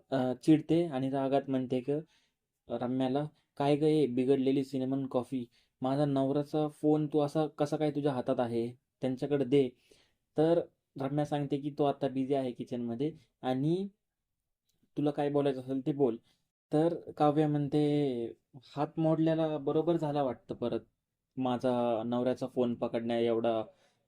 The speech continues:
तर रम्या त्याच्यावर टोमणा मारत म्हणते, "हो, कारण की पार्थनी माझ्या हाताची एक्सरसाइज करून घेतली आहे ना, म्हणून लवकरात लवकर बरा झाला तो हात." तर नंतर, त्यानंतर आपल्याला असं दाखवलं आहे की नंदिनी सुद्धा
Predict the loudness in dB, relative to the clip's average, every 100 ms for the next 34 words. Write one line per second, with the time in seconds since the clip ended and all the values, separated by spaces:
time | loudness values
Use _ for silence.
0 | -2 2 2 -2 -4 -2 -2 -2 -2 2
1 | 4 4 4 2 0 0 -2 -2 -2 -2
2 | -2 -4 -6 -4 -6 -6 _ _ _ 4
3 | 8 8 4 _ _ _ -4 -2 -2 -2
4 | 2 2 2 0 0 0 0 -2 0 0
5 | 0 -2 -2 -2 -2 -2 -2 -4 -2 0
6 | 0 -2 -6 -8 -6 -6 -4 0 0 0
7 | -4 -2 0 0 0 -4 -4 -4 -4 -12
8 | -12 -12 -12 -14 -16 _ _ _ _ _
9 | _ _ -2 0 -2 0 2 0 -2 -4
10 | -2 0 0 -2 -2 -2 -2 -2 0 0
11 | 0 0 0 0 -2 -4 -8 _ _ _
12 | _ _ _ -2 2 4 2 4 2 2
13 | 0